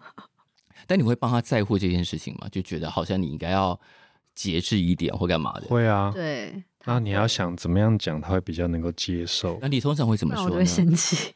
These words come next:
Speaker 2: 通常哦。
Speaker 1: 说到他也有面子，你也把事情说清楚。
Speaker 2: 那我通常都很白目啊。
Speaker 1: <laughs> 嗯。
Speaker 2: 哦，没有，或者，或者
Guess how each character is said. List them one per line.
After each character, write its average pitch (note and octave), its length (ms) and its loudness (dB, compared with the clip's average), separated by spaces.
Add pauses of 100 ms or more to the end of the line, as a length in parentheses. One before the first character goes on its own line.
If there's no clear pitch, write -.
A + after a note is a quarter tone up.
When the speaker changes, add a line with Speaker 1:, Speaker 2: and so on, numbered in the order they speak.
(180)
Speaker 2:
通 C#3 180 -2
常 G2+ 400 2
哦。 G2+ 160 2
Speaker 1:
说 - 120 0
到 E3 140 2
他 D3 180 -2
也 B2+ 160 2
有 A#2 160 4
面 A#2 260 4
子， G2 160 -2
你 G2+ 140 4
也 A2 80 4
把 F2+ 160 -2
事 G2+ 160 -4
情 F2 160 -2
说 F#2+ 180 -2
清 - 140 -4
楚。 - 80 -4
Speaker 2:
那 G3 80 4
我 E3+ 40 4
通 C#3+ 100 4
常 D#3+ 100 4
都 D3+ 80 4
很 B2+ 120 4
白 E2+ 220 -2
目 F#2 240 -2
啊。 E2+ 80 -10 (400)
Speaker 1:
<laughs> - 480 -12
嗯。 F#3+ 140 2
Speaker 2:
哦， G3+ 80 2
没 G#3+ 100 6
有， F#3+ 140 6
或 A3 120 6
者， E3 180 4
或 G3 100 2
者 D3+ 120 2